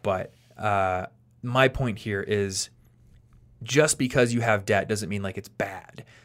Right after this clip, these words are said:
Like, debt itself is not evil. Too much debt, debt that limits your freedom, debt that keeps you trapped forever because of a high interest rate or a high enough payment that you're unable to do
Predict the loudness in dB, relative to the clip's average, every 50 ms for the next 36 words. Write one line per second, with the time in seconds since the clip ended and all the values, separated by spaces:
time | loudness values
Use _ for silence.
0 | _ -8 -8 -8 -8 -12 0 2 4 4 4 2 -2 -4 0 0 0 0 -2 -4
1 | -8 -8 -8 -8 -10 -12 -14 -16 -18 -20 -20 _ _ _ _ _ _ -6 2 6
2 | 6 8 8 6 4 2 0 0 -2 -4 -4 -6 -6 -6 -12 -16 -18 -18 _ _
3 | -20 _ _ _ _ _ -4 4 4 6 6 4 2 -2 2 4 4 4 4 0
4 | -2 -4 0 2 2 4 2 2 0 0 -2 -2 -2 -4 -2 -2 -2 -2 -4 -8
5 | -10 -14 -16 _ _ -20 -20 _ 2 4 4 4 4 0 0 0 2 2 2 -2
6 | -6 -6 -4 -4 -2 -2 -4 -4 -4 -4 -4 -4 -4 -4 -6 -10 -6 -6 -4 0
7 | 0 0 0 2 0 -2 -4 -6 -8 -8 -6 -4 -6 -4 -4 -4 -4 -4 -2 0
8 | 0 0 0 0 -2 -4 -6 -8 -8 -8 -10 -10 -10 -10 -12 -14 -18 _ -20 -20
9 | -20 _ _ -4 0 2 4 4 4 4 2 0 -2 -2 2 4 4 4 4 2
10 | -2 -4 -4 -2 -2 0 0 0 -2 -4 -2 -2 -2 -2 0 -2 -2 -2 -2 -2
11 | -2 -2 -4 -4 -6 -6 -10 -6 -2 0 2 2 2 0 -2 -4